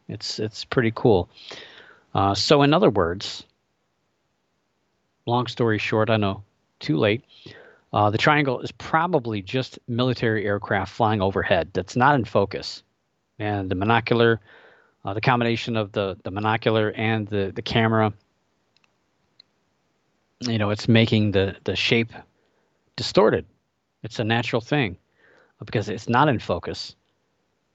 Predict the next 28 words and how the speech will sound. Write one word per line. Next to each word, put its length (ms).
and 200
it's 160
made 220
it 180
unrecognizable. 880
So, 340
uh, 260
the 120
fact 260
that 80
it 120
blinks 400
like 160
a 40
military 540
aircraft, 600
I 60
mean, 140
that 160
really 420
helps 320
make 180
this 160
argument. 460
It's, 360
you 100
know, 180
I, 140